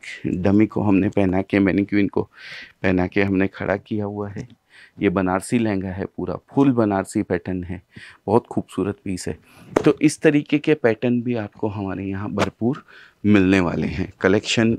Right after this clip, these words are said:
और पैकिंग की बात करूँ तो ये देखिए, ये पाउच पैकिंग जाता है, एक एक सेट बंधा हुआ रहता है। हैवी लहंगे जो रहते हैं वो इस तरीके की ये डिज़ाइंस रहती है,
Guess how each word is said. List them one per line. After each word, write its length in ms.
और 260
पैकिंग 320
की 120
बात 260
करूँ 260
तो 60
ये 100
देखिए, 360
ये 120
पाउच 320
पैकिंग 380
जाता 300
है, 200
एक 140
एक 120
सेट 340
बंधा 240
हुआ 200
रहता 280
है। 160
हैवी 280
लहंगे 320
जो 160
रहते 300
हैं 220
वो 60
इस 180
तरीके 360
की 180
ये 220
डिज़ाइंस 500
रहती 320
है, 160